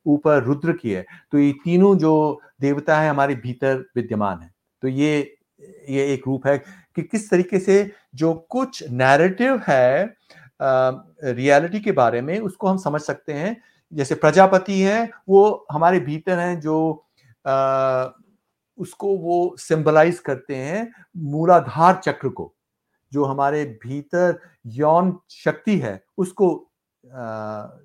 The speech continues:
उसको वो सिंबलाइज करते हैं। तो इसलिए, अ, ये कहा जा सकता है कि हाँ, कलयुग के लिए,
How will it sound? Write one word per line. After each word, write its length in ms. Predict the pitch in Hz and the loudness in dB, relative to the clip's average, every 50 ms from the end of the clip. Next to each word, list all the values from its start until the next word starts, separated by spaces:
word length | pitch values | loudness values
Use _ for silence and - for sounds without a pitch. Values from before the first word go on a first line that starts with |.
| _ _ 190 - | _ _ _ -18
उसको 500 | 156 - _ - 147 143 135 139 - - - | -18 -16 _ -6 -4 -4 -4 -4 -6 -12 -12
वो 160 | 143 135 127 | -8 -8 -8
सिंबलाइज 500 | 127 - 127 117 107 107 104 101 98 95 | -6 -6 -8 -6 -6 -4 -6 -6 -8 -10
करते 300 | - - 85 - _ 87 | -14 -16 -18 -18 _ -20
हैं। 80 | 90 92 - _ _ _ _ _ _ 196 185 _ - | -20 -20 -20 _ _ _ _ _ _ -20 -16 _ -4
तो 340 | 262 262 254 240 214 - - | 0 0 2 2 0 -2 -4
इसलिए, 560 | 226 208 214 - 254 240 254 269 269 269 277 262 _ _ - _ _ - | -6 -6 -6 -8 -8 -6 -4 -2 -2 -2 -4 -6 _ _ -20 _ _ 2
अ, 420 | 160 160 156 156 151 151 147 - - 165 | 4 4 6 6 4 4 2 -2 -6 -2
ये 140 | 139 196 185 | 2 2 2
कहा 220 | 185 151 135 156 | 2 2 0 2
जा 140 | 139 139 127 | 2 2 0
सकता 400 | 117 - 113 - - 123 120 117 | 0 -2 -8 -8 -6 -6 -6 -4
है 180 | 117 147 196 | -4 -6 -6
कि 120 | 190 190 175 | -6 -6 -6
हाँ, 300 | 156 160 170 180 202 190 | -6 -4 -4 -4 -4 -4
कलयुग 440 | 196 156 143 143 143 160 180 180 - | -4 -4 -4 -4 -4 -4 -4 -4 -4
के 100 | 160 151 | -8 -8
लिए, 360 | 131 123 120 113 117 143 | -8 -8 -8 -6 -6 -6